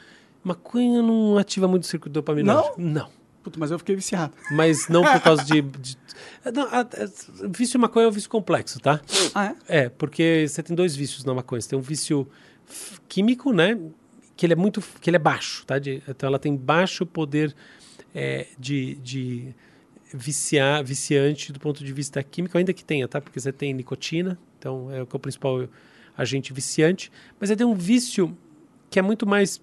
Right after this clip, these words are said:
Speaker 1: é, psicológico. Esse é o principal. E aí, vícios psicológicos têm estruturas diferentes, porque como eles estão nessas cadeias associativas em camadas secundárias,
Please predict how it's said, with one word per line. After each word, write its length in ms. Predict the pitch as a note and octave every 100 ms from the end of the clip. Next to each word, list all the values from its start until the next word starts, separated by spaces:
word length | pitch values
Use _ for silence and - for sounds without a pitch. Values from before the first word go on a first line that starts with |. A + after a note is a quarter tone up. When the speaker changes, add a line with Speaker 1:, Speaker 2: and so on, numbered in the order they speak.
| -
Speaker 1:
é, 200 | F#3+ E3 - -
psicológico. 880 | - - G3 F#3+ E3+ - - C3+ B2 _ _ _ _ _ _ _ -
Esse 260 | D#3+ D#3 E3+
é 20 |
o 120 | D3+
principal. 420 | C#3 C#3+ - C3+ - - -
E 80 | F#3
aí, 140 | G3+
vícios 380 | E3 A#3+ - G3+
psicológicos 680 | - G#3 F3 F3 F#3 F3+ -
têm 100 | F#3+
estruturas 500 | F3+ - E3+ F#3 F3
diferentes, 520 | - - F3+ D#3+ C#3+
porque 120 | - D3
como 160 | F3+
eles 140 | F3+ -
estão 100 | E3
nessas 240 | C#3+ D3
cadeias 360 | - D3 D3 C#3
associativas 720 | C3+ C#3+ D3+ - D3+ C3+ C3
em 80 | C#3+
camadas 560 | C#3+ C#3 C3+ C3+ - - - - -
secundárias, 840 | - E3+ D#3+ C#3+ E3+ F3+ C#3+